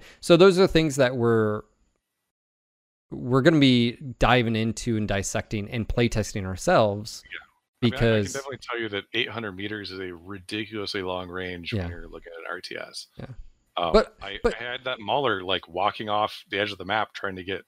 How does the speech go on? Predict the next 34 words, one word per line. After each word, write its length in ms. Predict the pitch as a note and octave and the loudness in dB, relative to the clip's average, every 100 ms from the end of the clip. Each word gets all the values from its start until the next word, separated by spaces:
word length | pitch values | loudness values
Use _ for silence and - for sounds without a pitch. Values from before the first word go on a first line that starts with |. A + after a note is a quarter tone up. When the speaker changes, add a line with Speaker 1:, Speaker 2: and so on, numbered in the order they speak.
| _ | _
Speaker 2:
<laughs> 120 | - | -4
outside 760 | G2+ G2+ - - - - - - | -2 -2 -4 -10 -6 -4 -4 -6
into 160 | A#2+ C#3 | -8 -2
a 40 | A2 | 2
Speaker 1:
Yeah, 160 | G#2 | 2
I 80 | - | 2
Speaker 2:
thing. 80 | G#2+ | -2
Speaker 1:
was 140 | G2+ | 0
right. 180 | G#2+ G#2+ | -2 -2
Yeah. 380 | A#2 G2 F#2+ A2 - - A#3 | -2 -2 -2 -6 -12 -18 -12
Speaker 2:
"No, 200 | C#3+ A#2 | -4 -2
Speaker 1:
Yeah, 160 | F#2+ | 0
Speaker 2:
just 160 | F2+ F#2 | -2 -2
Speaker 1:
yeah. 40 | F#2 | -2
Speaker 2:
shoot 140 | - - | -6 -8
here." 320 | - - - - | -16 -12 -14 -8
Speaker 1:
Yeah. 180 | G#2 F#2 E2 - _ _ - - | -8 -6 -10 -18 _ _ -10 -6
Um, 480 | G#2+ G#2 G2+ G2+ - _ _ _ _ _ - - | -2 -2 -2 -6 -10 _ _ _ _ _ -20 -12
so 320 | - G3 F#3+ - | 4 8 8 6
yeah, 220 | E3+ A#3+ | 4 8
man, 260 | D#3 C#3+ | 8 8
like, 240 | C#3+ C#3 - | 8 6 6
the 160 | B2+ | 2
future, 400 | - F3+ G3+ E3 | 2 2 2 2
the 80 | A#2+ | 2
cool 220 | - F#3 | 4 4
thing 160 | G3 G#3 | 4 2
with 100 | D#3 | 4
this 180 | C3 - | 2 2
mod 280 | A2+ C3 C3+ | 2 4 6
is 320 | A#2 G#2 - - - _ _ _ - | 4 2 -2 -8 -20 _ _ _ 2
it, 240 | B2+ B2 C#3+ | 4 4 4
it 160 | B2+ | 8
is, 340 | D3 C#3+ - | 8 6 2